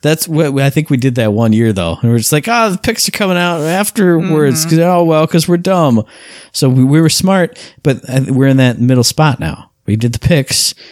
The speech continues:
Speaker 1: and then next week is the D L C that
Speaker 2: Oh.
Speaker 1: we can all be jazzing and hazzing about.
Speaker 2: I got a small topic. This will be brief, and it'll
Speaker 1: Okay.
Speaker 2: do what we actually wanna do and not have this go forever. So, the Game Awards are upon us. Everyone's gonna be hearing this
Speaker 1: Mm-hmm.
Speaker 2: right after the Game Awards, so it's kinda
Speaker 1: Yeah.
Speaker 2: goofballish, but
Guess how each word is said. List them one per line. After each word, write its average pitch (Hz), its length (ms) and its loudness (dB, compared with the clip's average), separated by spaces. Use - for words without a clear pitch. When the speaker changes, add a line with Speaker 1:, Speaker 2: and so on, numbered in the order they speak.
Speaker 1:
and 117 120 2
then 110 260 2
next 135 420 0
week 110 300 0
is 107 120 -2
the - 100 -2
D 120 180 0
L 107 120 2
C 180 260 2
that 127 80 2
Speaker 2:
Oh. - 20 0
Speaker 1:
we 104 100 0
can 107 160 0
all 101 140 0
be 98 120 -2
jazzing 98 440 -2
and 92 100 0
hazzing 98 320 0
about. 90 240 -2
Speaker 2:
I 208 100 -4
got 196 140 -2
a 151 60 -4
small 160 320 -2
topic. 120 340 -8
This 165 180 -8
will 156 80 -8
be 160 120 0
brief, 180 420 0
and 160 100 0
it'll 160 160 0
Speaker 1:
Okay. 143 180 -6
Speaker 2:
do 165 140 2
what 160 120 0
we 156 100 0
actually 151 300 -2
wanna 151 200 -2
do 147 140 -2
and 139 100 -2
not 143 340 -4
have 143 180 -4
this 135 160 -8
go 139 160 -6
forever. 127 440 -6
So, 202 500 -2
the 175 120 -6
Game 240 260 0
Awards 175 600 0
are 170 120 0
upon 156 300 -2
us. 139 280 -2
Everyone's 220 320 -2
gonna 202 100 -4
be 190 80 0
hearing 180 220 0
this 160 240 -2
Speaker 1:
Mm-hmm. - 120 -2
Speaker 2:
right 170 220 0
after 156 240 -4
the 147 100 -8
Game 135 240 -2
Awards, 131 540 -2
so 160 220 0
it's 151 140 0
kinda 202 320 -4
Speaker 1:
Yeah. 170 80 -4
Speaker 2:
goofballish, 160 680 -2
but 175 340 -4